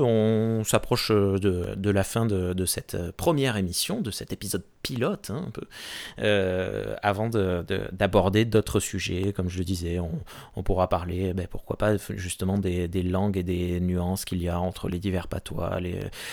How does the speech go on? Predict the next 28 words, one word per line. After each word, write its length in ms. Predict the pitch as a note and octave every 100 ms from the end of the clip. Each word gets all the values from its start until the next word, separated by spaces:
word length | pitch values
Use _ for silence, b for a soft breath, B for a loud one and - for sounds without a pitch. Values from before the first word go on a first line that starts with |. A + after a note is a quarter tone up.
| B -
les 100 | G2
langues, 260 | E2+ E2+
euh, 500 | E2 D#2+ E2 F2 G2 E2+
le, 180 | F2 G2+
le 160 | F#2
gascon, 520 | F#2+ F2 - F2+ E2+
le 80 | E2+
languedocien, 680 | D#2 - - - - - G2
tout 100 | -
ça. 220 | - - - B B B
Euh, 380 | - - - - -
alors, 240 | F2+ F2
une 80 | F#2
fois 140 | G#2+
de 40 | -
plus, 320 | A#2+ - G#2+
je 120 | G2+
le 80 | F#2+
redis, 300 | G2 F#2+ A2
je, 160 | G2 G2
je 140 | -
ne 80 | G2+
maîtrise 320 | G2+ - A2+
rien 140 | G2+ A#2
du 160 | A2
tout, 160 | - C#3
donc, 260 | A2+ G2 G2
euh, 280 | F#2 F2